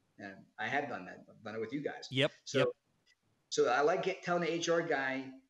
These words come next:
Speaker 1: or lady who's working, make it a condition that they have to be at a meeting once a week with us, um, for one year on the job.
Speaker 2: Yeah.
Speaker 1: And after one year, you can choose to put whatever conditions you want. But at one year,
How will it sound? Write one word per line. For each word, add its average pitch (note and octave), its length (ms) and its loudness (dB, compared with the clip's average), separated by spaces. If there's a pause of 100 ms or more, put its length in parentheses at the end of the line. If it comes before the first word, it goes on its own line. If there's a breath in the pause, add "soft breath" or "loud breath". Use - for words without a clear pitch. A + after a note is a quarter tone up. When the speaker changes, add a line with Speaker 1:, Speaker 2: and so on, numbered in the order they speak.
Speaker 1:
or B2 460 -4
lady C3+ 260 0
who's C3 180 -2
working, B2+ 560 -2 (360)
make F3+ 180 2
it A3+ 80 6
a - 20 -2
condition A3 440 2 (240)
that G#2+ 80 -12
they E3 120 0
have E3 140 0
to C#3+ 80 -12
be C#3+ 220 0
at B2 60 -2
a A#2+ 40 -6
meeting D#3+ 460 -2
once F3 180 -2
a G#3 100 2
week E3+ 320 -4
with F3+ 140 0
us, F3 540 0 (580)
um, A#2 380 -6
for B2+ 380 -2
one E3 220 2
year E3 400 2 (800)
on C3+ 80 -4
the D3+ 80 0
job. - 380 -2 (160)
Speaker 2:
Yeah. B2+ 200 0 (100)
Speaker 1:
And C3 120 -2
after C#3+ 160 -2 (100)
one D3+ 220 -4
year, E3 120 0
you E3+ 100 -2
can C#3 120 -4
choose C#3 240 -2
to B2 40 -8
put C#3+ 160 0
whatever C3+ 220 2
conditions C3+ 420 -4
you C3 100 0
want. D3 280 0
But A#2+ 120 -2
at A#2 200 -2
one C#3+ 180 2
year, F3 320 0